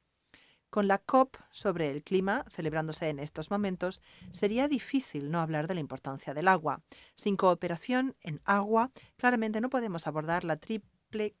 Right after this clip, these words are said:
crisis, eh, de cambio climático, pérdida de biodiversidad y contaminación.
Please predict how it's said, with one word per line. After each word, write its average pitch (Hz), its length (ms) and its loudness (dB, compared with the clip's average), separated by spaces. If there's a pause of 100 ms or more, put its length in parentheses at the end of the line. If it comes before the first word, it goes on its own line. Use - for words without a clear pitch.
(120)
crisis, 208 720 -4
eh, 147 240 -2
de 160 260 -4
cambio 233 340 0
climático, 170 520 -4
pérdida 208 320 -2
de 156 80 -2
biodiversidad 147 840 -4
y 240 100 -6
contaminación. 185 920 -6